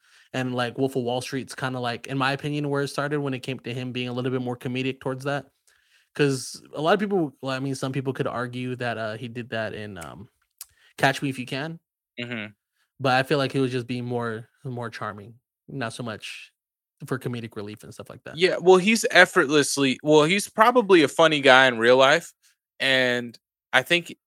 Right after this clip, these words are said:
Speaker 2: his, the way that his characters are being written is that, like, it's, it's an effortless funny. Like, it's not even supposed to be funny. It's just
Speaker 1: Mm.
Speaker 2: him being the character,
Speaker 1: Right.
Speaker 2: but it's also hilarious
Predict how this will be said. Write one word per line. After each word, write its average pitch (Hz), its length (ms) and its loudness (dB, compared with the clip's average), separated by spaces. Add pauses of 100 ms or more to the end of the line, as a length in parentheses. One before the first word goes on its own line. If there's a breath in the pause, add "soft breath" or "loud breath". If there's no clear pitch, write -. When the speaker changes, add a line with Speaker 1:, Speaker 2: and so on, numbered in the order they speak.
(140)
Speaker 2:
his, 151 300 -4 (280)
the 131 220 -2
way 147 240 4
that 143 360 4
his - 260 -8
characters 143 560 2
are 123 60 2
being 110 360 -4
written 156 480 -4 (500)
is 123 360 2
that, 117 320 6 (320)
like, 104 400 4
it's, - 440 -8
it's 127 140 -8
an 123 140 -6
effortless 120 560 0
funny. 104 260 -2
Like, 101 180 2
it's 113 140 -8
not 135 200 6
even 135 200 -2
supposed 127 520 0
to 151 60 0
be 139 180 0
funny. 151 460 2
It's 120 200 -4
just 131 200 0
Speaker 1:
Mm. 131 40 -4
Speaker 2:
him 127 240 2
being 113 520 -2 (280)
the 110 80 0
character, 139 640 6 (360)
Speaker 1:
Right. 123 100 0
Speaker 2:
but 113 260 6 (220)
it's 127 180 -2
also 123 400 6
hilarious 113 720 0